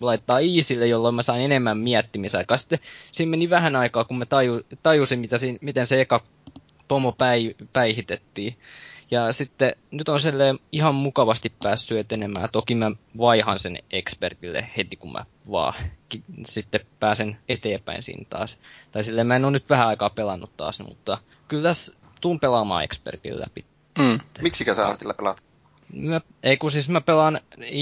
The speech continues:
Speaker 1: easyllä nyt, mut mä ajattelin myöhemmin tavoitteeksi, että mä pelaan expertillä sen lävitte. Et
Speaker 3: Mm.
Speaker 1: mulle tää oli, kun ei oo taso-, tai niinku tää on just sellaista perinteistä, niin tää on ainakin mulle hiukan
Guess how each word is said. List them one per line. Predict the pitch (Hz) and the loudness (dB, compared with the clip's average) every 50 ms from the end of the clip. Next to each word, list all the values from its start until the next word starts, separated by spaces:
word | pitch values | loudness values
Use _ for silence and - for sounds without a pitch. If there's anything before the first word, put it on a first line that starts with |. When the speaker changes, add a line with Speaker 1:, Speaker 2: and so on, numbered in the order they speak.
| 151 135 | 0 0
Speaker 1:
easyllä | 123 - 113 107 104 104 | 0 0 0 -2 -2 -2
nyt, | 110 110 - | -2 -4 -4
mut | 120 110 - | -6 -8 -2
mä | - 117 113 117 | 0 2 4 4
ajattelin | 120 117 - - 120 117 110 113 - - | 4 2 2 4 4 4 4 2 -2 0
myöhemmin | 131 127 127 131 123 120 117 110 | 2 4 4 4 4 2 0 2
tavoitteeksi, | - 135 139 135 127 - - - 92 - - | 2 2 4 4 2 0 0 -2 -6 -6 -6
että | - - 92 | -8 -10 -10
mä | 85 | -8
pelaan | - - 92 90 90 80 73 | -6 -4 -2 -2 -2 -2 -2
expertillä | 85 82 - - - - 104 - - - - - - | -4 -4 -6 -6 -6 -6 -6 -4 -6 -6 -6 -4 -4
sen | - - - - | -6 -6 -6 -6
lävitte. | - - - 117 - _ - - - - - - _ _ _ _ _ _ - | -4 -4 -4 -6 -10 _ -14 -12 -12 -12 -14 -16 _ _ _ _ _ _ -4
Et | 107 110 | -4 -2
Speaker 3:
Mm. | 113 110 107 - - _ _ _ | -2 -4 -8 -8 -12 _ _ _
Speaker 1:
mulle | - 135 131 131 135 135 131 | -6 -2 2 4 4 4 4
tää | - 147 139 | 6 4 4
oli, | 143 151 - - 139 123 - - _ - - - | 4 4 2 -2 -4 -8 -10 -12 _ -18 -10 -2
kun | - 143 156 | 4 6 6
ei | 165 | 6
oo | 180 - | 6 4
taso-, | - 165 151 156 139 131 - _ - 151 | 2 2 2 2 -2 -4 -6 _ -14 -6
tai | - 147 147 156 | -2 0 0 0
niinku | 156 151 139 - | -2 -4 -6 -6
tää | 151 - 170 165 165 | -2 2 4 4 6
on | 165 165 170 | 4 4 2
just | 170 170 - - | 0 0 2 2
sellaista | 156 143 135 117 - - _ _ | 4 4 4 4 2 -2 _ _
perinteistä, | - 160 156 143 123 107 - 104 104 - - 113 113 117 - - | 4 4 4 4 2 2 0 0 0 -2 -4 -6 -8 -8 -10 -16
niin | 120 117 - | -16 -8 0
tää | - 120 120 120 117 - - - - - - - | 2 4 4 4 4 2 -4 -20 -20 -20 -12 -6
on | 120 120 | -4 -2
ainakin | 123 123 - 131 127 | -2 0 0 -2 -2
mulle | 131 135 139 147 151 135 110 107 - - | -2 0 0 2 2 2 2 0 -2 -2
hiukan | 123 123 117 - 117 113 107 | -2 -2 0 0 -2 -2 -2